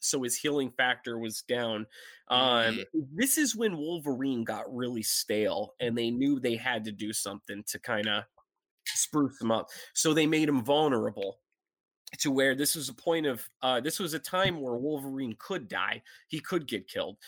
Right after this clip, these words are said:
Speaker 1: Um, he didn't have, he, he, his bones weren't indestructible.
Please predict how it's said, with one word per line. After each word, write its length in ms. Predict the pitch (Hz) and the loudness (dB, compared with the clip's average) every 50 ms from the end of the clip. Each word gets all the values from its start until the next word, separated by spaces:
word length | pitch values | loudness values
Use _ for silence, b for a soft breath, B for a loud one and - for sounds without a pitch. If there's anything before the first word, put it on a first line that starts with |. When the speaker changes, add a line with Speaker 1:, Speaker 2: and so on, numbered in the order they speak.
| B B B B B B | B B B B B B
Speaker 1:
Um, 560 | 117 127 135 127 117 107 107 110 110 110 117 - _ _ _ _ _ _ _ _ _ _ | -2 0 2 2 2 2 2 0 -2 -6 -10 -12 _ _ _ _ _ _ _ _ _ _
he 180 | - - 143 147 | -10 -8 -6 -2
didn't 280 | 123 185 170 165 160 156 | 0 0 0 0 0 0
have, 300 | 170 160 156 143 143 - | 0 0 2 0 -2 -4
he, 180 | - 135 131 - | -4 -6 -6 -6
he, 380 | - - - - - 156 151 - | -6 -10 -14 -8 -6 -6 -6 -4
his 160 | 170 151 135 | -4 -6 -4
bones 320 | 120 - 165 170 180 160 143 | 2 4 4 4 4 2 -2
weren't 220 | 160 160 147 - | -2 -2 -2 -2
indestructible. 800 | 143 143 135 135 - - 135 107 - - 107 92 101 101 104 | -2 -2 -2 -2 -2 2 0 0 0 -2 -8 -8 -6 -8 -8